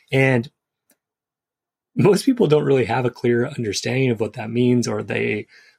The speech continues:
like, don't really have any systematic way to do that. So to me, what it means to work on yourself is to build up your strength and your skills, okay? So you,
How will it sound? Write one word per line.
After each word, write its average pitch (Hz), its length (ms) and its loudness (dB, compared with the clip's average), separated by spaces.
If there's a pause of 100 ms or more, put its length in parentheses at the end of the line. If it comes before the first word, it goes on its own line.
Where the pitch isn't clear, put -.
(120)
like, - 260 -8 (100)
don't 151 240 0
really 139 200 2
have 120 200 0
any 117 160 0
systematic 113 640 -6
way 110 440 -4
to 120 80 -10
do 110 240 0
that. 110 260 -10 (540)
So 143 360 0 (1040)
to 180 100 2
me, 247 180 4 (200)
what 139 120 2
it 143 80 -2
means 131 200 0
to 120 80 -4
work 127 180 0
on 127 80 0
yourself 110 340 -2
is - 120 -4
to 127 120 -2
build 139 300 0
up 113 280 -2
your 113 320 -2
strength - 460 -4 (160)
and 120 140 0
your 104 100 -4
skills, - 460 -8 (260)
okay? 113 240 -2 (600)
So - 120 0
you, 123 260 -4